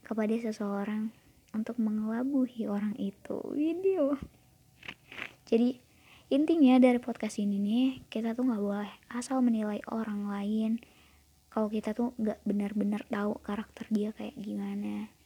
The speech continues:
Karena ya, tak kenal maka tak sayang. Dan tak sayang ya pasti nggak kenal dong. Masa iya tiba-tiba sayang tapi nggak kenal? Ya nggak.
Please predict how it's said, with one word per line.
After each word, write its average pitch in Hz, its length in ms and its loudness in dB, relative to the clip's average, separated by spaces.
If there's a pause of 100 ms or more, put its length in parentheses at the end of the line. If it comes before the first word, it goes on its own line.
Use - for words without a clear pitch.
(540)
Karena 214 640 -4
ya, 285 160 0 (1200)
tak - 160 -6
kenal 208 240 0
maka 208 240 -6
tak 214 160 -6
sayang. 302 480 -2 (640)
Dan 214 160 -2
tak 214 160 -8
sayang 233 400 -4
ya 214 80 -2
pasti - 320 -6
nggak 208 320 -2
kenal 202 240 -4
dong. 214 320 -4
Masa - 240 -10
iya 208 240 -2
tiba-tiba 208 560 -4
sayang 214 480 -6
tapi 208 320 -4
nggak 202 160 -6
kenal? 208 320 -2 (400)
Ya 277 80 -10
nggak. 220 240 0